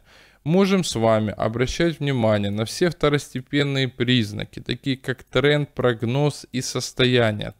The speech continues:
Также направлено на понижение. Все это работает именно так. Да, и вы, в принципе, на вот этом резком движении вниз, думаю, прекрасно это понимаете. Повышенный объем, происходит борьба внутри свечи, но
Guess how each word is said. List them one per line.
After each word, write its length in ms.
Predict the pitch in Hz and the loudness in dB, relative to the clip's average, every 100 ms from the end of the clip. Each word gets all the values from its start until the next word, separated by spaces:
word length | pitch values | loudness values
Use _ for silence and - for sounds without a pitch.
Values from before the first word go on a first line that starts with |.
| - | -4
Также 420 | 120 135 123 131 | 2 2 2 0
направлено 880 | 127 117 117 123 123 120 120 113 - _ _ _ | -2 -2 2 4 4 2 0 -2 -6 _ _ _
на 180 | 120 120 | 0 0
понижение. 720 | 123 123 123 117 110 107 - - - - _ _ | 0 0 0 0 0 0 -10 -16 -20 -20 _ _
Все 320 | - - 214 | -16 0 2
это 320 | - 175 - 151 | 2 0 0 0
работает 680 | 147 156 156 - 139 127 - - - - - | 2 0 -2 0 0 0 -12 -20 -20 -14 -4
именно 400 | 143 143 139 131 | 0 0 0 -4
так. 480 | - 165 160 - _ - | 0 2 2 -2 _ -10
Да, 260 | 120 160 165 | 2 4 4
и 160 | - | 2
вы, 200 | 110 131 | 2 2
в 80 | - | 0
принципе, 600 | - 117 117 - 104 107 | -2 0 0 -2 -4 -2
на 200 | 104 101 | 0 0
вот 260 | 98 101 _ | -2 -6 _
этом 480 | - 113 - 101 104 | 2 2 2 -4 0
резком 420 | 107 104 - 107 | 2 0 -2 -8
движении 440 | 104 110 120 135 143 | -4 0 0 2 2
вниз, 340 | 151 196 185 | 2 2 0
думаю, 400 | 110 127 143 120 | 0 -2 -2 -4
прекрасно 680 | - 101 - 110 123 - 104 - | -6 -10 -2 0 0 -2 -6 -4
это 300 | 107 - - | -6 -6 -8
понимаете. 760 | 107 104 104 104 95 - - - - - - | -4 -4 -2 -4 -6 -10 -16 -18 -20 -20 0
Повышенный 600 | 151 151 143 - 110 110 | 2 4 2 0 0 0
объем, 600 | 117 127 143 196 202 180 | 0 0 2 4 4 2
происходит 580 | 117 110 - 120 107 101 | 2 0 0 -4 -4 -2
борьба 440 | 117 117 113 101 | -2 0 2 0
внутри 360 | 104 104 120 127 | 0 -4 -2 -4
свечи, 460 | - 151 - 185 | -4 -10 -6 -6
но 320 | 139 131 - | -2 -4 -4